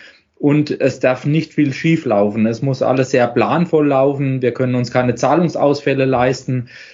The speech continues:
Es muss alles effektiv auf der Baustelle funktionieren, möglichst wenig Reibungsverluste. Ja, und daraus ist dann letztendlich auch dieses Konzept entstanden.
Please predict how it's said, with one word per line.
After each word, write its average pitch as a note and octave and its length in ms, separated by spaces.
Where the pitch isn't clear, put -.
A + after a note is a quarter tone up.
Es A#2+ 260
muss C3+ 180
alles B2+ 260
effektiv C#3 460
auf B2+ 160
der B2 120
Baustelle D3+ 440
funktionieren, C#3 800
möglichst C#3 540
wenig C3 420
Reibungsverluste. D#3+ 1000
Ja, C3+ 180
und C3 180
daraus D3 320
ist D3+ 160
dann C#3+ 300
letztendlich C#3 600
auch B2+ 180
dieses B2+ 260
Konzept B2 480
entstanden. E3+ 840